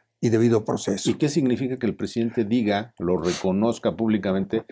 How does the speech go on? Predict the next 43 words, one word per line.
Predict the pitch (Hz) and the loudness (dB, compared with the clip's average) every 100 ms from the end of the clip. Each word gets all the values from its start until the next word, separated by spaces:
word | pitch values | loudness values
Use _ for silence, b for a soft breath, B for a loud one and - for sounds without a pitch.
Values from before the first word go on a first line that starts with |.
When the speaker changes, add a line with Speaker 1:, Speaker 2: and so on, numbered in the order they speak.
| B B B | B B B
Speaker 2:
que | - | -2
todo | 120 160 | 2 4
lo | 165 127 | 4 4
que | |
dice | 127 143 127 | 2 2 -2
Santiago | 117 101 131 127 | -2 2 4 4
Nieto, | 117 120 139 | 4 2 -2
este | - 110 | -4 -6
fiscal | 95 - 107 | -6 -4 -4
del | 104 | -2
que | 92 | -6
estamos | - 107 | -8 -6
hablando, | 101 98 117 - _ | -4 -4 -4 -6 _
se | - | 0
lo | 113 | 0
consulta | 101 113 143 139 131 | 0 -4 -2 2 4
a | |
él | 120 131 | 6 4
Speaker 1:
Bueno, | - 190 | 4 2
Speaker 2:
y | |
le | 196 | 0
pide | 131 131 | 0 0
permiso | 123 113 147 - | 0 -2 -4 -6
para | - 87 | -6 -4
decir? | 82 85 131 | -6 -2 2
Speaker 1:
yo, | 180 - | 2 4
yo | 190 160 | 8 10
debo | 180 170 | 10 10
entender | 160 143 147 135 131 147 147 | 8 6 6 6 8 8 6
que | - 139 117 110 - - | 6 6 8 4 0 -2
el | 120 | 0
permiso | 92 120 139 135 | 4 6 6 4
es | 135 | 2
político | - 123 131 127 120 139 135 _ _ _ _ _ _ - | 4 6 6 4 0 -2 -6 _ _ _ _ _ _ -4
y | 120 | 0
que | 127 | 2
el | 117 | 2
presidente | 127 113 127 135 127 | 2 6 6 6 4
está | 127 139 | 4 6
de | 135 | 6
acuerdo, | 127 131 127 139 180 b b b - | 6 6 6 6 0 b b b 0
pero | 120 113 | 4 4
que | 127 113 - | 4 4 2